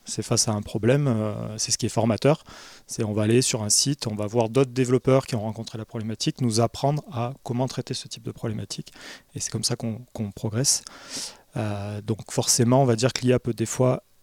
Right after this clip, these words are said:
apporter une réponse plus rapidement, et que forcément ceux qui se, s'appuient sur ces technologies-là, euh, bah, seront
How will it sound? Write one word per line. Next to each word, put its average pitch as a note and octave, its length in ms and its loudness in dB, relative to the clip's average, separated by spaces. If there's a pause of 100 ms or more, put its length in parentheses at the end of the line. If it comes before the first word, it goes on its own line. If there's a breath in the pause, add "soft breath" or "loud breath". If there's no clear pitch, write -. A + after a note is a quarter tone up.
apporter - 320 -2
une A#2+ 60 0
réponse A#2 260 -4
plus - 140 0
rapidement, A2+ 500 2
et A#2+ 80 2
que - 80 -6
forcément A#2+ 440 4
ceux - 260 4
qui - 240 -2
se, - 160 0
s'appuient - 580 4
sur - 180 2
ces A#2 140 2
technologies-là, G#2+ 640 0 (640 loud breath)
euh, A#2+ 60 -6 (340)
bah, A#2 160 -6
seront A2+ 400 -6